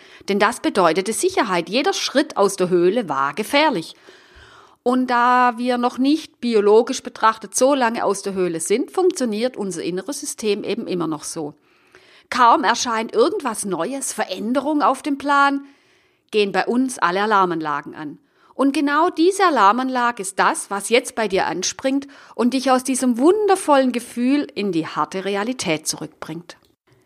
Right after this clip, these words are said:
Das ist ganz wichtig, dass wir uns dessen immer bewusst werden. Das, was da passiert, ist ein völlig normaler Vorgang und er bedeutet nicht,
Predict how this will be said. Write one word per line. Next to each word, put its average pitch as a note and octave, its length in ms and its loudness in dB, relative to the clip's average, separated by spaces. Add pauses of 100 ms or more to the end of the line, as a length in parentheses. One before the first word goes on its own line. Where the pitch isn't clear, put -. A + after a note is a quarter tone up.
(300)
Das F3+ 200 -2
ist A#3 160 -2
ganz G3+ 360 0
wichtig, - 380 -6
dass G3 260 -2
wir G3 120 2
uns F#3+ 220 -4
dessen G3 300 0
immer G3+ 180 0
bewusst G3 560 -2
werden. E3 380 -4 (380)
Das, D4 220 2
was D#4+ 160 2
da A3 120 2
passiert, A#3 500 -2
ist - 180 -8
ein F3 160 0
völlig B3+ 400 2
normaler F3 420 0
Vorgang A#3+ 600 -2 (400)
und C4 220 4
er A3 100 0
bedeutet F#3+ 580 2
nicht, F#4+ 420 4